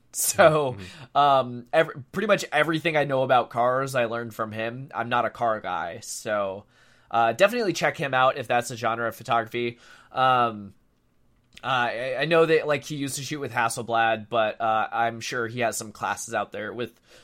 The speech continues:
Speaker 1: thirty-five millimeter equivalents.
Speaker 2: Yeah.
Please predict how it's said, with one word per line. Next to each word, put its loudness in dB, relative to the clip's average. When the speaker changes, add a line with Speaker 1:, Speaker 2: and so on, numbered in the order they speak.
Speaker 1:
thirty-five 0
millimeter -6
equivalents. -12
Speaker 2:
Yeah. -18